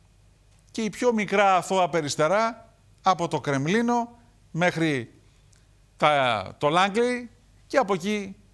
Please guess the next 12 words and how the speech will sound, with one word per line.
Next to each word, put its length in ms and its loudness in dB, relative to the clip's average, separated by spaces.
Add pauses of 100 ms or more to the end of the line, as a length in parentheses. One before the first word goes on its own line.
σ-, 180 -20 (160)
μέχρι 300 0
και 100 -2
το 100 0
Πεκίνο. 460 -2 (2000)
Φίλοι 200 -2
και 80 2
φίλες, 340 -2 (2500)
στους 760 -10
δικούς 380 -8
μας 160 -10
σχεδιασμούς 840 -14